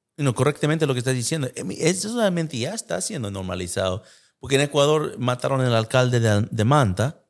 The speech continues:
¿no? Ah, ah, claro, eso no fue a nivel, eh, internacional, digamos, del enfoque, pero sí, ah, había muchas preguntas: ¿qué está pasando? Porque la forma en la que le mataron, estaba visitando una obra pública, era muy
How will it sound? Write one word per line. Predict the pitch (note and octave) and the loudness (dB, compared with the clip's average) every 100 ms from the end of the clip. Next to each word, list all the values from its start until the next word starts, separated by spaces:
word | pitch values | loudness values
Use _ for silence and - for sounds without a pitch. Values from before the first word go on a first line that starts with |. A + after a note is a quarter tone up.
| _ | _
¿no? | A#2+ D#3 _ _ _ _ | -12 -12 _ _ _ _
Ah, | A2+ G#2+ G#2 G2+ - | 0 4 4 2 0
ah, | B2 | -4
claro, | - C#3+ A#2+ | 2 4 4
eso | A#2 C3 | 2 0
no | B2 | 0
fue | - B2+ A#2 A2+ | 0 2 2 2
a | G#2+ | 0
nivel, | A2 G#2+ G#2+ A2 G#2+ G#2 G2+ G2+ - _ | 0 0 2 2 2 0 -2 -6 -10 _
eh, | G2+ G2 F#2+ F#2 F2+ G2 - _ _ _ - | -4 -2 0 -2 -2 -4 -10 _ _ _ -6
internacional, | A2+ G#2 G#2 F#2+ F#2 G#2+ B2 A2 | -4 -2 -2 -2 -2 0 0 0
digamos, | G#2+ G#2 G#2 G2 | -2 -2 -2 -2
del | F#2+ | -2
enfoque, | F2+ A2+ G#2+ D3+ | -2 0 0 -2
pero | C#3 A#2 | -2 -2
sí, | - D3 D3 - _ _ _ - | -2 -4 -4 -12 _ _ _ -2
ah, | G#2+ - | -2 0
había | G#2+ A#2 | 0 0
muchas | A#2 A#2 A2 | 0 0 -4
preguntas: | G#2 G#2 A2 A2 A2+ | -4 -2 -2 -4 -6
¿qué | - | -6
está | G#2 G2 | -8 -6
pasando? | G2+ A#2+ C3 | -4 -2 -2
Porque | A2+ | -2
la | G2+ | -4
forma | - A#2+ A2 | -2 -2 -2
en | |
la | G2+ | -4
que | G#2 | -6
le | |
mataron, | G2 G2 G#2+ | -6 -4 -4
estaba | G2+ G#2 | -2 -2
visitando | G#2 G#2 G2 G#2+ G2+ | -2 -4 -4 -4 -2
una | G2 | -2
obra | G2 F#2+ | -4 -4
pública, | - A2+ G#2+ - G#2 G2+ | -4 -6 -6 -6 -4 -2
era | F#2+ | -4
muy | F#2+ G#2 G#2 G2+ | -4 -4 -4 -4